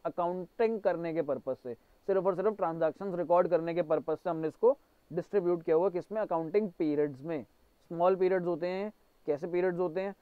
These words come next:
डे टू डे बेसिस पे भी हो सकते हैं, मंथली भी हो सकते हैं, क्वार्टरली भी हो सकते हैं, हाफ ईयरली भी हो सकते हैं, ईयरली भी हो सकते हैं। I hope ये बहुत सिंपल सी चीज़ है,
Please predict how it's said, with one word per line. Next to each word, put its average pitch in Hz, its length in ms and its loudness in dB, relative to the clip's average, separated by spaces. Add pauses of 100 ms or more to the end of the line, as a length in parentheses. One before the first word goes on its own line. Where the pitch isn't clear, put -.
(220)
डे 135 160 -2
टू 156 160 -2
डे 170 120 2
बेसिस 160 300 -4
पे 175 120 -4
भी 170 100 -2
हो 165 80 -2
सकते 165 240 -4
हैं, 165 80 -2
मंथली 143 380 -4
भी 170 80 0
हो 160 100 0
सकते 160 260 -4
हैं, 156 120 -4
क्वार्टरली 139 400 0
भी 170 100 0
हो 160 100 0
सकते 160 260 -4
हैं, 160 60 -4
हाफ 135 280 -4
ईयरली 165 260 -2
भी 160 100 -4
हो 156 80 -2
सकते 160 260 -6
हैं, 180 160 -12
ईयरली 143 340 -2
भी 131 100 -6
हो 107 100 -10
सकते - 280 -18
हैं। 101 160 -16 (720)
I 160 80 6
hope 185 180 4
ये 202 60 6
बहुत 196 240 6
सिंपल 165 260 -4
सी 170 120 -6
चीज़ 160 220 -2
है, 170 120 2